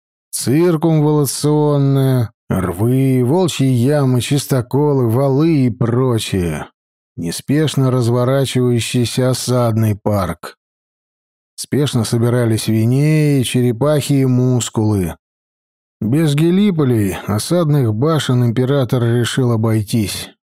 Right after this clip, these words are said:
Он не мог терять столько времени. Пусть маги думают, что сейчас начнётся самая обычная осада.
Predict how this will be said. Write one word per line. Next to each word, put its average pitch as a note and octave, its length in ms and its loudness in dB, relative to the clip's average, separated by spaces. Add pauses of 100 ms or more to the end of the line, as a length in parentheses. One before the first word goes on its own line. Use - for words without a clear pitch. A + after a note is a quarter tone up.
(140)
Он D3 320 2
не E3 120 2
мог F#3 260 2
терять D#3+ 400 0
столько C#3+ 480 0
времени. A#2+ 760 0 (1000)
Пусть G2 380 -4
маги G#2 460 0
думают, G#2+ 760 -2
что - 240 -6
сейчас A#2+ 480 -2
начнётся A#2+ 640 0
самая C3+ 640 0
обычная A#2 560 0
осада. G2+ 680 -2